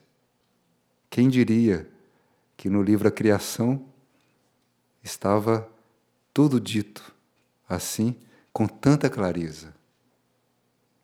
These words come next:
Espelho de mil faces,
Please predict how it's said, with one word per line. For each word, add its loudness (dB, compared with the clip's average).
Espelho 2
de -4
mil 4
faces, -10